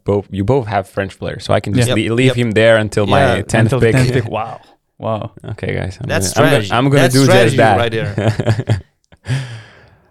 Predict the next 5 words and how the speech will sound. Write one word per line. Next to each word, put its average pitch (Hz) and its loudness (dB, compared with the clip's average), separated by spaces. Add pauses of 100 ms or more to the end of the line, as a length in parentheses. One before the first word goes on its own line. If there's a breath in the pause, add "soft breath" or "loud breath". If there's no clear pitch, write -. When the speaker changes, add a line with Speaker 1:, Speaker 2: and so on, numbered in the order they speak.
(120)
Speaker 1:
Um, 113 2 (1400)
uh, - -10
let's - -12
go 90 -2
with 85 -8